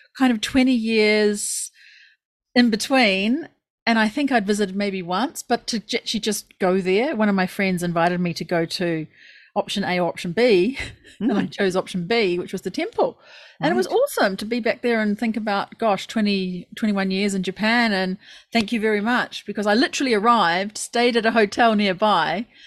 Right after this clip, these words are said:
Speaker 1: and the first thing I did when I walked out of the door of the hotel was see this temple and went there. So it was
Speaker 2: Oh,
Speaker 1: super
Speaker 2: wow.
Speaker 1: exciting, yeah, to be back in the same place.
Speaker 2: What a wonderful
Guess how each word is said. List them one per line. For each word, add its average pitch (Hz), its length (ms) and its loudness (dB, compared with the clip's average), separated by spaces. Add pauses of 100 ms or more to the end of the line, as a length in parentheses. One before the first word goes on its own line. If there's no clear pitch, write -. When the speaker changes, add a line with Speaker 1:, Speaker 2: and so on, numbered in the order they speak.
(260)
Speaker 1:
and 220 140 2
the 220 80 0
first 233 360 -2
thing 220 180 -2
I 196 100 0
did 226 180 -4
when 233 120 -2
I 185 60 0
walked 202 360 -2
out 208 160 2
of 185 60 -4
the 180 60 -4
door 190 220 -2
of 175 80 -10
the 165 80 -6
hotel 196 480 0
was 170 180 -6
see 190 220 -6
this 170 220 -10
temple 208 540 -8
and 185 180 -10
went 185 260 -8
there. 269 320 -4
So - 200 -4
it 226 60 0
was 247 160 -2
Speaker 2:
Oh, - 80 -6
Speaker 1:
super 359 180 -2
Speaker 2:
wow. 453 60 -4
Speaker 1:
exciting, 262 600 -2
yeah, 320 320 -2
to 262 100 -8
be 262 140 -4
back 254 240 -2
in 240 80 0
the 226 80 -2
same 233 260 -4
place. - 540 -6 (320)
Speaker 2:
What 190 380 -6
a 170 160 -6
wonderful 170 1040 -6